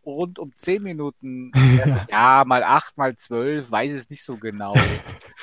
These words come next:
Speaker 2: Und dann kommt man zurück und dann ist der Counter wieder bei sechs Minuten.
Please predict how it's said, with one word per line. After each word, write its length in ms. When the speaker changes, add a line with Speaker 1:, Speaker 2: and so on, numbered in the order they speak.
Speaker 2:
Und 140
dann 180
kommt 220
man 120
zurück 320
und 80
dann 140
ist 160
der 80
Counter 300
wieder 160
bei 140
sechs 280
Minuten. 420